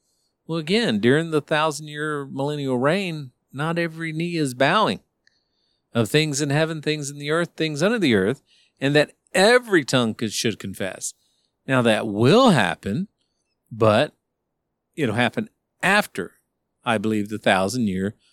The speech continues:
millennial reign. It'll happen after the great white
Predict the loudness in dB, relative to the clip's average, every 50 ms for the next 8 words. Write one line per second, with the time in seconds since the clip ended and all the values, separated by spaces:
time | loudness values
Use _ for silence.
0 | _ _ _ _ _ _ -8 -4 0 2 4 4 4 4 2 2 2 2 4 4
1 | 2 2 2 -2 -4 -4 -4 -4 -2 0 0 -2 0 -2 -4 -6 -6 _ _ _
2 | 0 2 2 2 2 0 -2 -6 -8 -8 -8 -8 -10 -14 _ _ _ _ _ _
3 | _ _ _ _ _ -2 0 2 4 4 4 2 0 -4 -6 -6 -6 -6 -6 -10